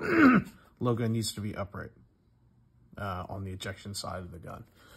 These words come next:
So I think this is their logo. I think it's upright,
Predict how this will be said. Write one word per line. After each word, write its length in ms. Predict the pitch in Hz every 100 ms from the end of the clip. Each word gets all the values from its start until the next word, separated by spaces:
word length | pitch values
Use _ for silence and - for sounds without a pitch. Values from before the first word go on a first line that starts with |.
| - - -
So 160 | - 101
I 100 | 98
think 640 | - - - 170 208 - - - -
this 260 | 151 147 156
is 220 | 135 120
their 300 | 135 127 - _ _ - - - - _ -
logo. 460 | 127 131 147 156 151 - _ _
I 60 | 101
think 720 | - - - 135 143 - - - -
it's 180 | 123 -
upright, 580 | 139 - 139 160 160